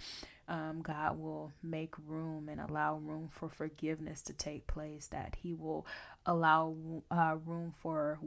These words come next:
any wounds to be healed and hearts to be healed. And I just pray that God will continue to lead and guide us in the right direction, even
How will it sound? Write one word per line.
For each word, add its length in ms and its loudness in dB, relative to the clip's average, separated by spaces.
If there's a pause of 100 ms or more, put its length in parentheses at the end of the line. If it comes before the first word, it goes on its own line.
(200)
any 220 2
wounds 560 -2
to 100 -2
be 180 -6
healed 580 0
and 140 -6
hearts 420 2
to 100 -4
be 180 -6
healed. 540 -2 (480)
And 120 2
I 120 0
just 260 -4
pray 240 0
that 180 -2
God 260 0
will 80 -4
continue 440 -6
to 160 -6
lead 400 -2
and 140 -6
guide 260 2
us 200 -6
in 100 -4
the 100 -8
right 240 -6
direction, 680 -4
even 380 -4